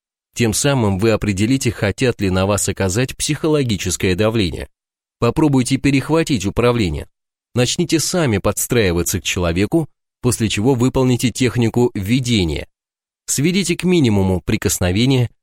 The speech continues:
тем самым вы избежите возможности получить негативные якоря. И, наконец, не принимайте эмоциональных решений.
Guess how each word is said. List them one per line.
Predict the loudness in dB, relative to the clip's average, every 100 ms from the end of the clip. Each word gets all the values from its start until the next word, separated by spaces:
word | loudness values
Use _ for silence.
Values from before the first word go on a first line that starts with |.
| _ -6
тем | -2 -2
самым | 0 2 2
вы | 2 2
избежите | 0 0 -2 -2 0
возможности | 0 2 0 0 -2 -2
получить | -4 0 0 0 -2 -2
негативные | 0 2 2 0 -2 -2 0 0
якоря. | -2 0 0 0 -4 _ _ _ _ _
И, | 0 2
наконец, | 2 0 0 -2 -6 _ _ 0
не | 0
принимайте | 2 2 2 2 0 0 0
эмоциональных | 0 0 0 0 2 0 0 0
решений. | 0 0 0 -4 -4